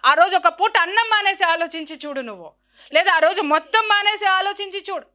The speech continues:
ఎందుకు అన్నం మానేస్తే జరిగే, జరగడం ఆపేస్తాయని కింద ముండమోపులు కొంతమంది మే-, స్టేట్మెంట్లు పెడతారు, వాళ్ళకు కూడా సమాధానం చెప్పాలి కదా నేను. ఒరే, నువ్వు అన్నం మానేసావు అని అంటే నువ్వు ఫీల్ అయ్యావు అని అర్థం.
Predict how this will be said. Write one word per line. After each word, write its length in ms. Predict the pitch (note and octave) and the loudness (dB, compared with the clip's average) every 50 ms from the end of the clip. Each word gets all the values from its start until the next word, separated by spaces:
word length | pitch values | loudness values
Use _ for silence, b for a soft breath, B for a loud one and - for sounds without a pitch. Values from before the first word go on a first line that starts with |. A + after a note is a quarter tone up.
| _ _ _ _ - | _ _ _ _ -14
ఎందుకు 300 | A3 B3 C#4 E4 F#4+ F#4 | -12 -10 -10 -6 -4 -2
అన్నం 260 | F4+ E4+ E4 F#4 F#4+ F#4+ | -2 -2 -2 -4 -2 -2
మానేస్తే 400 | F#4+ F#4+ F#4+ F#4+ F#4+ - G4 F#4 | 0 0 0 -2 -4 -6 -10 -6
జరిగే, 340 | C#4+ D#4 D#4+ F4+ F4+ F#4+ | -2 -2 -2 -2 -2 -6
జరగడం 360 | D4 B3 C#4+ D4+ E4 F4+ F4+ E4+ | -4 -2 -2 0 0 0 0 2
ఆపేస్తాయని 600 | D4 D#4 - - F4+ F4+ F4+ F4+ E4+ E4+ F4 E4 | 2 2 2 0 -2 -2 0 0 -2 -2 -2 -4
కింద 180 | E4 D#4+ E4 | -6 -4 -4
ముండమోపులు 520 | E4 D#4 D4+ D#4+ F4 F4 F4 F4 F4 F4+ F4 | -4 -2 -2 0 0 2 0 0 -2 -4 -4
కొంతమంది 400 | E4 D#4+ D#4+ E4 D#4+ E4 E4 D#4 | -4 -4 -4 -4 -6 -8 -8 -6
మే-, 160 | D4+ D4 D4 | -6 -6 -6
స్టేట్మెంట్లు 520 | D4 - D#4 D#4+ D#4 D#4 F4 E4+ D#4 E4+ | -4 -4 -4 -4 -4 -4 -6 -6 -6 -6
పెడతారు, 380 | C4+ D4 C#4+ C#4 - C#4+ - - b b b b - | -6 -6 -6 -4 -4 -4 -4 -6 b b b b 0
వాళ్ళకు 280 | A3+ B3+ D4 E4 E4 | 2 4 4 4 4
కూడా 140 | D4+ E4+ E4+ | 2 2 2
సమాధానం 560 | E4+ F4+ E4 E4 F4 E4+ F4 F4+ F#4 F#4 F4 | 2 -2 -2 0 0 0 0 0 0 0 0
చెప్పాలి 300 | F4+ E4+ E4+ E4+ F4 E4+ | 0 0 0 0 -2 0
కదా 220 | D#4 E4 D#4+ D#4+ D#4 | -2 -2 -2 -2 -4
నేను. 280 | D4+ D4+ C#4 A#3+ F#3+ B B B B B B D4 | -4 -6 -10 -12 -16 B B B B B B -2
ఒరే, 180 | E4 F#4+ F#4+ | 0 0 2
నువ్వు 200 | F#4 F4+ F4 E4 | 2 2 2 4
అన్నం 520 | D#4 D#4+ F4 F#4+ G4 G4+ G#4 G#4 G#4 G4+ F#4+ | 2 2 -2 -2 -2 -2 0 0 0 0 2
మానేసావు 600 | F#4 F#4 G4+ G4+ G4+ G4+ G4+ G4+ F#4+ F4+ F#4 F4+ | 2 2 2 2 0 -2 0 0 -2 -2 -2 -2
అని 180 | F4 E4+ E4 | -4 -4 -4
అంటే 200 | E4+ E4+ E4 G4 F#4+ | -4 -4 -4 -4 -2
నువ్వు 200 | F4+ F#4 F#4 - | -2 -4 -6 -8
ఫీల్ 300 | - F4+ F#4 G4+ G#4 G#4 | -6 -4 -2 0 2 2
అయ్యావు 320 | G4+ G4+ G4 F#4+ F#4+ F#4 | 2 2 2 2 2 2
అని 140 | F4+ E4+ E4 | 0 0 0
అర్థం. 300 | D#4 C4 A#3 C4+ C4 | -4 -4 -6 -8 -8